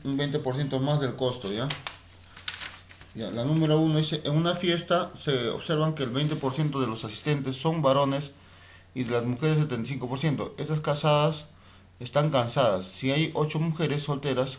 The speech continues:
¿cuántas personas asistieron?". Eh, ya, sería, <clears throat> sería ocho por cuatro primero.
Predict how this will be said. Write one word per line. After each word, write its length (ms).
¿cuántas 300
personas 340
asistieron?". 540
Eh, 460
ya, 160
sería, 640
<clears throat> -
sería 440
ocho 240
por 160
cuatro 260
primero. 480